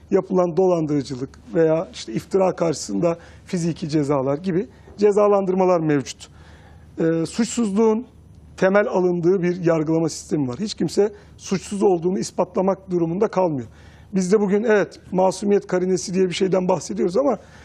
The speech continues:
işte Bülent Bey ile ilgili savcı yazmış bir iddianame.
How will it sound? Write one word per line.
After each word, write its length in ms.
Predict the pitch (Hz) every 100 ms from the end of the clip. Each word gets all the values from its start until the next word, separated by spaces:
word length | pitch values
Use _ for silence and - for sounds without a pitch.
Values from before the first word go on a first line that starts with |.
| - -
işte 220 | - 190
Bülent 300 | 214 226 233
Bey 80 | 208
ile 160 | 190
ilgili 380 | 185 196 220 254 - - -
savcı 420 | - 196 170 226
yazmış 460 | 226 202 226 -
bir 80 | 202
iddianame. 720 | 160 - 160 147 151 151 233